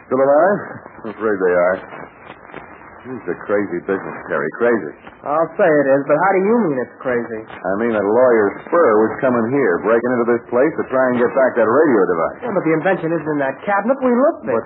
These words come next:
Speaker 1: Spur didn't know that. He figured it was in this building.
Speaker 2: You sure he wasn't coming over here to pull some trick on us? He knew that you and I were locked in one room, April and Berm in another, and Dude and Connie were in another.
Speaker 1: He might have wasted some time on us, but I'll bet a half old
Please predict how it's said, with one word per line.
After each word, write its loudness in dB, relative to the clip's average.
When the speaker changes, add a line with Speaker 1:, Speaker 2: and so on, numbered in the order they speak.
Speaker 1:
Spur 2
didn't -2
know -2
that. 0
He 2
figured 0
it 4
was 0
in 0
this -2
building. 2
Speaker 2:
You -14
sure -2
he 2
wasn't 2
coming 2
over 4
here 2
to -4
pull 0
some -4
trick -2
on -2
us? -14
He -2
knew 2
that 0
you 4
and 2
I 2
were 2
locked 0
in -2
one 2
room, 0
April -2
and -6
Berm 0
in -2
another, -2
and -2
Dude -2
and -8
Connie -2
were -2
in -2
another. -2
Speaker 1:
He -2
might 2
have 4
wasted 2
some 0
time 2
on 0
us, 0
but -4
I'll 0
bet 2
a 0
half -4
old 2